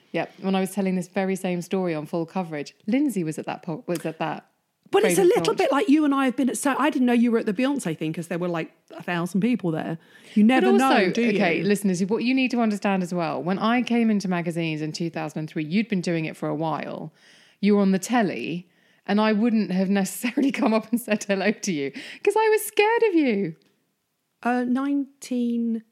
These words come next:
Speaker 2: ninety, yeah, I'd already been doing it thirteen
Speaker 1: Yeah.
Speaker 2: years.
Speaker 1: And actually, this is brilliant. So we had a bonding moment a little while ago about, um,
Speaker 2: We normally have bonding moments over <laughs> celebrities.
Speaker 1: <laughs> celebrities and being freelance and doing what we do.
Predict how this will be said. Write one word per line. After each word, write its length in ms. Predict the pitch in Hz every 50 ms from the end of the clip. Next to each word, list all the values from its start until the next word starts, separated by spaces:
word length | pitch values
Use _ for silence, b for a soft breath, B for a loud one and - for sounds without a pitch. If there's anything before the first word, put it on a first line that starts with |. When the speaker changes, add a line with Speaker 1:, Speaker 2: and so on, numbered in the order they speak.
| _ _ _ -
Speaker 2:
ninety, 440 | 220 208 202 196 190 180 - 170 160
yeah, 260 | 170 170 170 165 170
I'd 100 | 170 185
already 160 | 175 165 165
been 100 | 160 165
doing 240 | 156 160 160 151 147
it 100 | 147 -
thirteen 440 | - - 359 370 302 240 - 147 147
Speaker 1:
Yeah. 140 | 151 147 147
Speaker 2:
years. 220 | 147 147 151 156 - - -
Speaker 1:
And 360 | 226 247 233 196 185 185 185 -
actually, 400 | 190 196 190 196 208 190 196 196
this 160 | 208 208 -
is 60 | 214
brilliant. 540 | 180 165 190 190 180 175 160 143 135 139 135 -
So 220 | - 180 170 165
we 180 | 170 185 214 226
had 120 | 208 220 214
a 40 | 196
bonding 340 | - 202 196 196 185 185 185
moment 300 | 185 180 180 175 165 156
a 40 | 156
little 220 | 165 165 - 170
while 220 | 170 170 170 170 165
ago 300 | 160 - 160 151 143 143 -
about, 500 | 160 - - 165 151 151 151 143 - -
um, 480 | 156 156 151 156 160 156 151 160 160 - _ _ _
Speaker 2:
We 100 | - 233
normally 200 | 240 294 294 233
have 100 | 202 165
bonding 220 | - 214 196 190 185
moments 220 | 180 180 175 -
over 140 | 196 170 165
<laughs> 140 | 185 - -
celebrities. 800 | 285 - - 359 262 - 480 466 - - 480 453 - 440 466 -
Speaker 1:
<laughs> 260 | 196 427 415 - -
celebrities 640 | - 330 - 196 - 320 - - - 311 185 170 165 285 B B B B B
and 160 | 214 214 208 202
being 200 | 208 196 190 175
freelance 540 | - 196 185 180 175 175 165 165 165 147 -
and 180 | 175 175 175 170
doing 200 | 175 165 165 160
what 80 | 160 156
we 100 | 160 160
do. 320 | 151 170 160 151 151 147